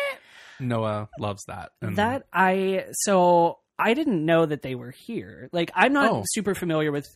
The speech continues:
Speaker 2: so P N S Explosion is the only podcast I probably listened to before I met you.
Speaker 1: Mm-hmm.
Speaker 2: Um, because A J listened to it. And
Speaker 1: Okay.
Speaker 2: he would play it in his car,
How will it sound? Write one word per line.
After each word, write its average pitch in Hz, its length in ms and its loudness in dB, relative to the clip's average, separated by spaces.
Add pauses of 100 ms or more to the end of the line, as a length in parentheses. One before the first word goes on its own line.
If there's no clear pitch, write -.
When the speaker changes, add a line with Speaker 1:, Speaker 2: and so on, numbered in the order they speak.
(340)
Speaker 2:
so 196 240 0
P 233 160 -6
N 233 80 -2
S 233 120 -6
Explosion 165 440 -2
is 143 80 -4
the 147 180 0
only 151 800 0 (120)
podcast 143 500 -4 (180)
I 147 100 -6
probably 139 420 -6
listened 135 280 -8
to 131 80 -10
before 135 280 -12
I 127 80 -12
met 123 240 -14
you. - 360 -20
Speaker 1:
Mm-hmm. 123 300 -6 (120)
Speaker 2:
Um, 139 240 -2
because 135 480 -4
A 202 180 -4
J 120 440 -12 (120)
listened 131 300 -14
to - 120 -20
it. - 180 -20
And 131 80 -2
Speaker 1:
Okay. 113 100 -4
Speaker 2:
he 151 60 -4
would 156 100 -6
play 143 180 -12
it 127 60 -16
in 127 80 -16
his 131 140 -16
car, 139 240 -8